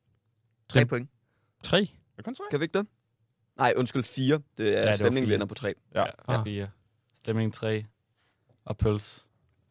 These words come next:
Speaker 2: Puls.
Speaker 3: Syv.
Speaker 2: Syv. Puls.
Speaker 3: Så vi har en atten en halv sammenlagt.
Speaker 4: Ja, atten en halv.
Speaker 1: Hvilket giver os, øh,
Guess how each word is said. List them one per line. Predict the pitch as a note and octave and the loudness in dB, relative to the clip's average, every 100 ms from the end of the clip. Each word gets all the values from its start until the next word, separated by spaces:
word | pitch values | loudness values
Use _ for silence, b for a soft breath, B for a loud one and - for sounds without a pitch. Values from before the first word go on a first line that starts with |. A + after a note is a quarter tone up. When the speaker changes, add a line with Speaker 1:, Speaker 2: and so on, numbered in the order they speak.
| - | 4
Speaker 2:
Puls. | A2 G2 | 6 6
Speaker 3:
Syv. | D#2+ - - A#2+ | 0 -4 2 2
Speaker 2:
Syv. | - - - _ - | 2 -10 -20 _ -2
Puls. | - E2+ - - - - | 0 0 -6 -14 -18 -18
Speaker 3:
Så | - | -10
vi | G2+ G#2 | -2 0
har | |
en | G#2 | 2
atten | G2+ A2 G#2 | 2 2 0
en | G2 | -2
halv | G2 G2 - _ _ _ _ _ _ | -2 -4 -10 _ _ _ _ _ _
sammenlagt. | - G2 G2 F#2+ F#2+ - | -4 -2 -2 -4 -6 -10
Speaker 4:
Ja, | G2+ - - | -14 -14 -12
atten | G#2+ G#2+ | -8 -6
en | |
halv. | G#2+ G#2+ G#2+ G#2+ _ _ _ _ _ _ | -6 -6 -10 -14 _ _ _ _ _ _
Speaker 1:
Hvilket | - G#2 G#2 | -12 -10 -10
giver | G2+ F#2+ | -6 -4
os, | D#2 - - | -4 -8 -10
øh, | G2+ | -12